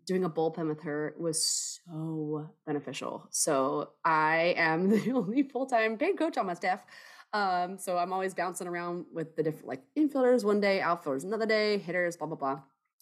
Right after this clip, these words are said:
So I don't get to spend every day with the pitchers. But this day I really focused. I picked two of them. We've got five.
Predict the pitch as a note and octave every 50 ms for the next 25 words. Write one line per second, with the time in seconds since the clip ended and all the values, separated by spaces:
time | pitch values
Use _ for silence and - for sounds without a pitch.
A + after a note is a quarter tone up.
0 | - - - - F3 E3+ - F#3 G#3+ F#3 F#3+ F#3+ F#3 - - F3 E3 E3 D#3+ -
1 | - F3 D#3 E3+ D#3 D#3 D3+ D3+ - - C3+ - - C#3+ C#3+ D3+ D3+ - - -
2 | - - - - _ _ - D#3+ D3+ F#3+ E3 - G#3 F#3+ F3 D#3+ D#3+ E3 E3+ E3
3 | D#3+ - D#3+ D#3 E3+ D#3+ - C#3 - G#3 G3+ - - - G#3 F#3+ F#3 F#3+ F#3 F#3
4 | F3+ D#3+ D#3+ F#3+ D#3 - - F#3 E3+ E3+ E3 E3 E3